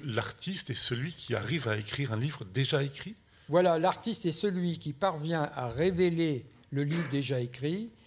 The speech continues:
Speaker 2: un peu comme un photographe qui révèle une photo non, euh, qui, qui n'est pas encore, euh, euh, visible.
Speaker 1: Ah oui.
Speaker 2: C'est sa conception de l'écriture.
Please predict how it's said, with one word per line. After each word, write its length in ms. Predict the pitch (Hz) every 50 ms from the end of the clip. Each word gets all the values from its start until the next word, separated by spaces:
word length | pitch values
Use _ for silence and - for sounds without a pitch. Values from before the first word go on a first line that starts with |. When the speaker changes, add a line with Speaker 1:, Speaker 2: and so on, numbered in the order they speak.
| - - - - -
Speaker 2:
un 120 | - 151 139
peu 160 | 131 185 180
comme 180 | - 165 147 143
un 100 | 139 127
photographe 640 | - - 170 - 156 147 139 139 160 185 185 -
qui 160 | - 156 143 131
révèle 420 | 127 156 160 151 151 185 185 175
une 140 | 156 156 143
photo 500 | - - 160 151 - 180 180 196 196 170
non, 480 | 151 156 160 165 170 175 175 175 233 - 139
euh, 520 | 135 135 135 135 127 123 123 123 123 120 127 - - - - - - _ _ _
qui, 160 | - 131 120 117
qui 120 | - 143
n'est 120 | 127 123
pas 140 | 123 - 151
encore, 340 | 147 - - 156 127 120 123
euh, 360 | 117 117 113 107 107 110 107 110 113 110 104 104 107 - -
euh, 360 | 139 127 123 120 120 120 117 117
visible. 420 | 120 151 127 123 113 - - 90 - - _ _ _ _ _ -
Speaker 1:
Ah 40 | 117
oui. 80 | 127 117 104 - - - - - - - - - -
Speaker 2:
C'est 160 | - - 156
sa 160 | 147 - 180
conception 480 | 165 196 180 - 180 170 - - 196 185
de 80 | 170
l'écriture. 640 | 170 165 165 170 151 151 147 - - 120 110 110